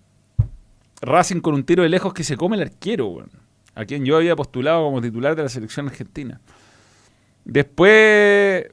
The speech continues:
vienen los cambios, en el entretiempo sacaron a Zambrano, que se había lesionado al final del primer tiempo, y lo hicieron jugar tironeado para no gastar una ventana de cambio.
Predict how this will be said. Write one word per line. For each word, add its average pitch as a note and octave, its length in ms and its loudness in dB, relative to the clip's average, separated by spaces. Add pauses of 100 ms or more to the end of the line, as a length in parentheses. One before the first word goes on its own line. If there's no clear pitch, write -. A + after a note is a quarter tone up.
(140)
vienen F3 280 -2
los D3+ 140 0
cambios, G3+ 320 2
en F#3 60 -2
el E3 100 -2
entretiempo E3 580 -2
sacaron E3 320 -4
a D#3+ 40 -2
Zambrano, E3 500 0
que F3 60 -6
se F3 100 -4
había E3 100 2
lesionado E3+ 360 -4
al F#3+ 60 -4
final E3+ 340 -4
del G3+ 160 0
primer F#3+ 280 -6
tiempo, F#3 580 -4 (1300)
y A2+ 720 -6 (420)
lo A#2+ 100 -4
hicieron F3+ 320 2
jugar F3 520 2 (100)
tironeado E3 560 2
para D#3+ 160 0
no F3 60 0
gastar E3 260 0
una F3 100 2
ventana D#3+ 320 0
de D3 80 0
cambio. C3 440 -4